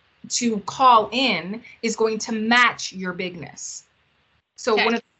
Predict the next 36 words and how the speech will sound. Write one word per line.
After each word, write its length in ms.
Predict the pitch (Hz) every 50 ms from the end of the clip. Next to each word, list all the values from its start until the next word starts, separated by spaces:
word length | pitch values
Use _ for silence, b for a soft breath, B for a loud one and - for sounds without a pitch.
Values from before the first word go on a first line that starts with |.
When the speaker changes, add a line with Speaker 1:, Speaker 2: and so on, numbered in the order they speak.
| _ _
Speaker 1:
first 500 | - 254 262 320 381 392 - - - - _ _ _ - -
things 500 | 233 220 220 220 226 233 254 277 - -
that 200 | - 214 208 -
a 60 | 202
woman 420 | 196 185 196 202 214 226 240 240 220
like 220 | 202 190 190 190 - 214
you, 580 | 233 285 285 277 269 262 254 254 247 247 - -
like 260 | 185 185 180 180 185
me, 520 | 220 240 247 247 240 233 226 226 226 214 -
like 180 | - 180 175 175
Sarah, 540 | - - 233 208 208 208 202 202 202 202 202 b b b b
like 160 | 196 190 -
our 140 | - 185 180
listeners 680 | 185 208 240 233 - - 247 233 226 220 220 214 214 b b b b
need 320 | - 208 214 226 254 269 262
to 100 | - 302
know 200 | 262 240 226 226
right 220 | 214 208 202 - 196
now, 240 | 185 180 175 175 170
that 180 | 196 - -
if 100 | 214 208
you're 120 | 247 233 233
here 320 | - - 254 269 320 349
listening 380 | 311 262 262 262 - 254 240 233
to 100 | 233 202
this 140 | 208 202 -
conversation, 800 | - 202 196 185 190 196 - 208 202 202 - 202 190 185 - B B B B
you 300 | 196 196 233 285 339 339
are 140 | - - 285
not 260 | 269 262 269 254 - 220
meant 460 | 214 214 220 247 285 285 - - -
for 200 | - 254 233 - 208
an 140 | 202 202 - -
average 680 | 185 190 196 196 190 196 196 190 185 180 175 175 - - _ _ _ -
run-of-the-mill 560 | 190 190 202 202 190 180 180 175 180 175 170 170
relationship. 680 | 170 165 165 160 156 156 - 147 147 - - - -